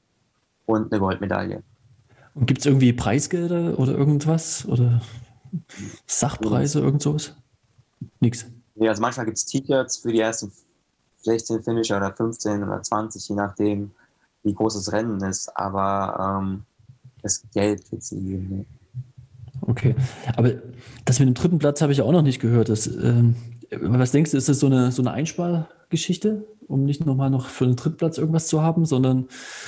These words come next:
Speaker 2: dann hat man einen Platz nochmal gespart? <laughs> Woran liegt das?
Speaker 1: Keine Ahnung, warum die Amerikaner das irgendwie den dritten Platz nicht mehr feiern.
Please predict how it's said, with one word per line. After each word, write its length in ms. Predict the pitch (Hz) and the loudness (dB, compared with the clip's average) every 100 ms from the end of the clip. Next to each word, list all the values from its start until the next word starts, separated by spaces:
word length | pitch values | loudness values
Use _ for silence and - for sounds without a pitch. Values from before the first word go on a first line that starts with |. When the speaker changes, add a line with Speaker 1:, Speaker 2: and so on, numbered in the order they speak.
| - - - | -16 -20 -4
Speaker 2:
dann 420 | 120 123 123 120 | 2 4 4 2
hat 120 | 139 | 0
man 120 | 131 | 2
einen 160 | 123 127 | 2 0
Platz 220 | 127 123 | 0 0
nochmal 160 | 131 131 | 2 2
gespart? 460 | 120 117 113 175 - - - | 0 0 -2 -4 -4 -6 -2
<laughs> 240 | - - 165 | -2 0 -2
Woran 340 | - 127 127 | -2 0 2
liegt 160 | 139 123 | 2 0
das? 140 | 120 - _ _ _ _ _ | -2 -4 _ _ _ _ _
Speaker 1:
Keine 200 | - - | -4 -2
Ahnung, 300 | 147 131 123 | -2 -2 0
warum 240 | 120 123 | 2 0
die 320 | 120 123 123 123 - | -2 0 0 0 -2
Amerikaner 500 | 127 123 123 123 117 | 0 0 0 0 0
das 200 | 117 - | -2 -2
irgendwie 380 | 120 117 117 | -4 -2 -2
den 120 | 113 117 | -2 0
dritten 260 | 110 123 | 0 -2
Platz 220 | 120 120 - | -2 -2 -2
nicht 120 | - | -2
mehr 100 | 107 | -2
feiern. 520 | - 113 113 110 104 | -2 -4 -4 -6 -8